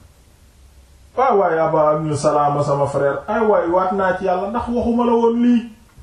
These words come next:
Que ne anna al amra sayasiru ila ma aqul. Que ne l'islam bii ngeen di dugg, lu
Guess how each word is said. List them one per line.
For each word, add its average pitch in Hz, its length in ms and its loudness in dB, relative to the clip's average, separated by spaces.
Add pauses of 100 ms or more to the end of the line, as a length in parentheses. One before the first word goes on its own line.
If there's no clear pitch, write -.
(720)
Que 233 80 0
ne 233 160 0 (100)
anna 226 280 0
al 214 200 2
amra 214 320 2
sayasiru 196 720 2
ila 180 260 2
ma 165 180 0 (180)
aqul. 143 320 -4
Que - 120 -4
ne 240 80 0 (220)
l'islam 202 440 0
bii 190 160 -2
ngeen 190 200 2
di 160 100 -6
dugg, 160 200 -2 (1300)
lu 170 160 2